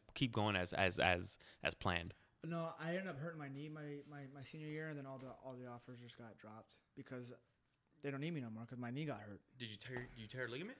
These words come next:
Speaker 2: Yeah, I tore my, uh, M C L.
Speaker 1: Oh, okay.
Speaker 2: And then I, it just was, I, I was too stubborn to, to
Speaker 1: Rehab?
Speaker 2: rehab it, and it just kept going out. And I, that, that, I s-, I said, "I'm,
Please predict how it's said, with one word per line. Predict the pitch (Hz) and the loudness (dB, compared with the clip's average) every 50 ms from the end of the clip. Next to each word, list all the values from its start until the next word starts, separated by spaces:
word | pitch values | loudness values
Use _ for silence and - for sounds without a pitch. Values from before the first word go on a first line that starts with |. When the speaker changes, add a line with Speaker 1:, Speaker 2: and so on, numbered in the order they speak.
| - - - - | -14 -10 2 6
Speaker 2:
Yeah, | 156 139 135 131 | 8 8 10 8
I | 135 139 | 8 6
tore | 131 - 156 147 | 6 4 4 4
my, | 139 135 131 123 123 120 120 117 117 113 110 107 104 104 104 101 101 95 87 - - 67 - - _ - 98 | 4 4 4 4 4 4 4 2 2 2 0 0 0 -2 -2 -4 -4 -6 -8 -8 -10 -12 -12 -12 _ -6 -6
uh, | 104 - - | -6 -4 -4
M | - 120 143 | -4 -2 -2
C | 139 - 165 165 | -2 0 2 2
L. | 175 196 190 - _ _ - | 2 0 -2 -6 _ _ -4
Speaker 1:
Oh, | - 110 104 | -2 -2 -2
okay. | 101 - 92 90 - - - | -2 -4 -10 -12 -12 -4 0
Speaker 2:
And | 135 131 | 2 4
then | 127 127 127 | 4 4 4
I, | 123 120 120 127 120 - | 2 2 0 0 0 0
it | 147 139 | -2 0
just | 127 135 - | 0 0 2
was, | 143 143 143 131 135 | 4 4 4 4 2
I, | - - 107 - - _ - 147 | 0 -4 -6 -10 -10 _ 0 2
I | |
was | 147 143 127 | 4 4 4
too | - 165 | 4 2
stubborn | 143 - - 147 143 143 156 156 151 | 2 2 2 2 2 4 4 4 4
to, | 143 131 123 123 120 123 - _ - 135 | 2 2 2 2 0 -2 -4 _ 0 0
to | 127 120 120 117 113 104 90 - - | 2 2 0 0 -2 -4 -6 -10 -8
Speaker 1:
Rehab? | 113 110 113 123 135 147 156 139 | -6 -4 -2 -2 -2 -4 -2 0
Speaker 2:
rehab | 139 139 139 143 147 | 4 6 6 6 6
it, | 160 151 - 143 | 6 4 2 0
and | 139 | 0
it | 127 127 | 0 0
just | 120 - - | 0 0 0
kept | 139 123 107 | -2 -2 0
going | - 131 123 123 | -2 -2 0 2
out. | 120 127 139 139 - 226 147 135 | 2 2 0 0 -4 -6 -4 -2
And | 123 123 | 0 0
I, | 120 120 117 110 110 - - - - _ | 0 0 0 -2 -6 -10 -16 -20 -2 _
that, | - 143 151 147 131 131 | 6 8 8 8 6 4
that, | 123 135 | 0 2
I | 101 123 | 2 2
s-, | 131 - | 4 4
I | 123 | 4
said, | 123 127 123 | 4 4 6
"I'm, | 123 131 135 | 6 4 4